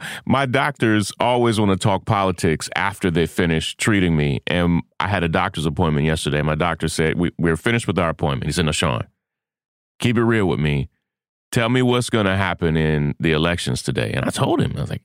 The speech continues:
"Man, I think it's gonna be pretty rough." And I said, "Oh," I said, "There's a possibility that we could be surprised, but I doubt it."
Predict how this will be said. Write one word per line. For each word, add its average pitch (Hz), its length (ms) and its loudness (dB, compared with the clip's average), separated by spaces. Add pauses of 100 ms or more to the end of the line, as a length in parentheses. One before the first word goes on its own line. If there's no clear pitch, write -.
(140)
"Man, 85 400 0
I 85 100 -2
think - 240 -6
it's - 140 -2
gonna - 220 0
be 117 180 2 (140)
pretty 110 480 0
rough." 76 640 -2 (720)
And 98 100 2
I 98 60 0
said, 98 220 0 (100)
"Oh," - 240 -8
I 104 80 2
said, 98 220 -2
"There's 139 180 2
a 92 60 0
possibility 117 800 0
that 73 100 2
we 90 160 2
could 90 160 -2
be 80 140 2
surprised, - 840 -2
but 76 140 -2
I 69 140 -4
doubt 82 440 0
it." 175 160 -2